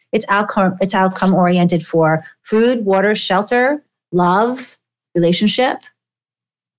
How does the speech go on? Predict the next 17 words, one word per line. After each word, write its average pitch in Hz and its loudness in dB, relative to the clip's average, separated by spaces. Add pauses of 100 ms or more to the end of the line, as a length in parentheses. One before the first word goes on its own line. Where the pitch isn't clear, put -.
(100)
And 240 2
what 247 2
happens 311 0
is, 240 0
is 220 -2
that 226 2
we 240 2
don't, 262 0
we 240 0
miss 302 0
the 254 0
outcome 170 0
because 190 2
we 220 2
worry 262 2
about 220 0
the 175 0